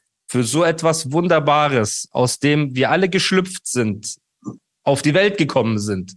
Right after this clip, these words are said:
außer Nizar, der gefunden wurde, ja, aus der Cola-Dose <laughs> ist er rausgekommen. Okay, bei ihm war das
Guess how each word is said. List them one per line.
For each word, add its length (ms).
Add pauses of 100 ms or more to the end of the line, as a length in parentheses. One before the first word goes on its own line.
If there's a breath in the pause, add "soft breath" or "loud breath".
(100)
außer 320
Nizar, 460
der 140
gefunden 560
wurde, 360
ja, 320 (540 soft breath)
aus 200
der 160
Cola-Dose 760
<laughs> 20
ist 180
er 100
rausgekommen. 680
Okay, 520 (420 soft breath)
bei 140 (100)
ihm 100
war 120
das 260